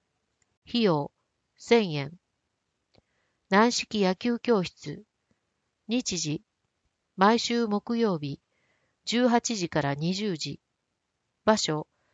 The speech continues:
笠岡市営球場。対象、中学一年生から三年生。費用、二千円。各教室には別途クラブ会費が必要です。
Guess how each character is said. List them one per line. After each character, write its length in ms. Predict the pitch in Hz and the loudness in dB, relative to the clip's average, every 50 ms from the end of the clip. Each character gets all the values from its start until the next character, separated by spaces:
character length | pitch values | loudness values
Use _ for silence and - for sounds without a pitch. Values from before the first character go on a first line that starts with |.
| _ _ _ _ _ _ _ | _ _ _ _ _ _ _
笠 320 | - 190 - - 240 233 | -4 0 4 6 6 6
岡 180 | 214 - 170 156 | 6 4 2 0
市 220 | - - 190 208 | 0 0 2 4
営 140 | 220 226 220 | 4 4 4
球 260 | - - 220 202 175 | 0 -2 -6 -4 -4
場。 300 | 147 - 139 139 151 - _ _ _ _ _ _ _ _ _ _ _ _ _ _ _ _ _ _ | -4 -4 -4 -6 -6 -10 _ _ _ _ _ _ _ _ _ _ _ _ _ _ _ _ _ _
対 180 | - 196 202 202 | 0 2 2 2
象、 380 | 196 - - 190 185 185 180 - _ _ _ _ _ _ _ _ | 2 0 -2 -2 -2 -2 -2 -6 _ _ _ _ _ _ _ _
中 260 | - 254 269 269 262 | -4 -2 -2 0 0
学 260 | 233 220 196 - - | 0 0 0 -2 -4
一 240 | 165 170 - - 214 | -6 -6 -6 -6 -4
年 240 | 220 233 240 247 247 | -2 0 0 0 0
生 240 | - - 180 170 156 | -2 -2 -2 -2 -2
か 160 | - 156 147 | -2 -4 -2
ら 140 | 139 139 139 | -2 -2 -2
三 320 | - 180 185 196 202 202 | -2 -4 -4 -4 -4 -4
年 180 | 196 190 170 151 | -4 -4 -6 -6
生。 340 | - - 135 127 123 - _ _ _ _ _ _ _ _ _ _ _ _ _ _ _ _ _ _ _ _ _ - | -8 -10 -10 -10 -12 -12 _ _ _ _ _ _ _ _ _ _ _ _ _ _ _ _ _ _ _ _ _ -8
費 140 | - 233 226 | -2 0 4
用、 280 | 202 165 143 131 - - _ _ _ _ _ _ _ _ | 4 4 4 2 -2 -4 _ _ _ _ _ _ _ _
二 140 | - 180 190 | -6 -6 -6
千 320 | 185 - 240 240 226 196 165 | 2 4 4 4 4 4 0
円。 220 | 151 143 139 160 - _ _ _ _ _ _ _ _ _ _ _ _ _ _ _ _ _ _ _ _ _ _ _ _ | -2 -4 -4 -6 -10 _ _ _ _ _ _ _ _ _ _ _ _ _ _ _ _ _ _ _ _ _ _ _ _
各 300 | - 233 240 - 208 190 | 4 4 4 2 0 -4
教 260 | - - 220 233 240 | 0 2 4 4 2
室 220 | - - - 233 | 2 -2 -6 -6
に 140 | 220 214 202 | -4 -4 -4
は 260 | 170 156 156 156 170 - _ _ _ | -2 -2 -2 -4 -4 -8 _ _ _
別 180 | - 220 240 - _ _ | 2 2 2 2 _ _
途 240 | - 151 147 - - _ | 0 0 0 -2 -6 _
ク 100 | - 196 | 0 2
ラ 120 | 208 233 | 4 4
ブ 100 | 233 233 | 4 2
会 220 | - - 240 226 208 | 4 4 4 6 4
費 140 | 170 165 151 | 2 -2 -4
が 180 | - 143 139 | -2 -2 -2
必 300 | 143 - - - - 180 | -2 -4 -10 -10 -6 -2
要 180 | 185 175 165 165 | -2 0 0 0
で 140 | 156 156 151 | -2 -4 -4
す。 140 | - _ | -8 _